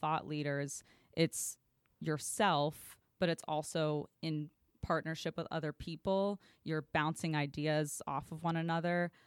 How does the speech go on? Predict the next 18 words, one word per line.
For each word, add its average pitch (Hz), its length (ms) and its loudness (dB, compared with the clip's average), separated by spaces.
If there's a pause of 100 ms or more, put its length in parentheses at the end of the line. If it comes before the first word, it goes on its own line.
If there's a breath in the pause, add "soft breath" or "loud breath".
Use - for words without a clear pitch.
(160 soft breath)
So - 140 -2
that's 139 240 -2
really 139 140 -2
what 135 180 -4 (220)
resonated 139 560 -8
with - 180 -14
me - 180 -12
in - 120 -14
this - 340 -16
mission - 320 -12
statement. - 460 -10
And 156 180 -4
this 170 160 -8
is - 240 -12 (400)
awesome, - 320 -8
by - 140 -6
the - 120 -12
way. - 200 -8